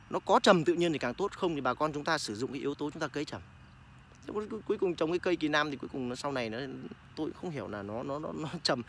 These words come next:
trầm nó không thể lan ra được rồi. Bởi vì nó trầm sinh học, nó không thể lan ra được. Cái vết thương đó là cái vết thương không phải là tự nhiên. Không phải là tự nhiên. Và khi nó ra trầm được ở cái đoạn khúc đấy rồi thì nó không có cái cơ sở nào để nó,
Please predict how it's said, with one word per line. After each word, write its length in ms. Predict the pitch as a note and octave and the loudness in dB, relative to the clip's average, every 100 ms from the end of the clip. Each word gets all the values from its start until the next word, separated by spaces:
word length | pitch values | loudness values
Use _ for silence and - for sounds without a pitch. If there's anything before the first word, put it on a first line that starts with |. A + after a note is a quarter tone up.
| - - | -10 6
trầm 200 | F#3 F3+ | 6 8
nó 80 | |
không 160 | G#3 C4+ | 6 6
thể 100 | D#3 | 10
lan 220 | G3+ A3 | 12 12
ra 80 | G#3+ | 12
được 120 | F#3 | 8
rồi. 100 | C3+ - - - - - - - - - | 4 -4 -14 -20 -20 -20 -20 -20 -20 -4
Bởi 100 | C#3+ | 2
vì 80 | D#3 | 6
nó 120 | A3 | 6
trầm 160 | G3 F3 | 6 4
sinh 140 | A3 | 8
học, 140 | G#3 - - - - | 6 6 -4 -20 -10
nó 60 | F#3 | 0
không 80 | |
thể 80 | A3 | 6
lan 180 | E3+ F#3+ | 10 10
ra 80 | F#3+ | 8
được. 160 | D#3 - - | 4 2 -4
Cái 100 | A#3 | 4
vết 140 | D4 | 6
thương 220 | B3+ B3 | 8 8
đó 140 | G3+ A3 | 8 6
là 60 | |
cái 100 | G#3+ | 6
vết 180 | G#3+ F3+ | 2 0
thương 260 | - A#3 A3+ - - - | 4 4 4 -2 -16 -10
không 220 | - C#4+ | 0 4
phải 120 | A3+ | 8
là 80 | D#3 | 8
tự 140 | - G3 | 6 2
nhiên. 260 | G#3 A#3 - - - - - - - - - | 6 6 4 -4 -18 -18 -18 -18 -20 -20 -20
Không 120 | - C4 | 0 6
phải 60 | |
là 60 | F3+ | 6
tự 120 | F3 | 4
nhiên. 280 | G#3 A#3 G#3 | 6 6 6
Và 80 | F3+ | -2
khi 160 | C4+ | 0
nó 80 | C4 | 4
ra 200 | C4+ C4+ | 10 10
trầm 280 | B3+ A3+ G#3 | 10 6 6
được 120 | F#3 | 2
ở 100 | E3 | 2
cái 80 | A#3 | 8
đoạn 220 | C#4 - | 8 8
khúc 220 | - D4+ | 4 0
đấy 120 | G#3 | 4
rồi 160 | B3+ A3 | 6 6
thì 60 | - - - | 6 -6 -8
nó 220 | - C4 | 0 0
không 240 | C4+ D#4+ | 0 -2
có 100 | D4+ | -2
cái 140 | E4 - | -2 4
cơ 140 | D4 C#4+ | 6 6
sở 180 | D3+ | 6
nào 160 | D3 C#3+ | 6 6
để 360 | C#3 D3+ G#2+ F#2 | 4 0 0 -2
nó, 160 | A2+ | -2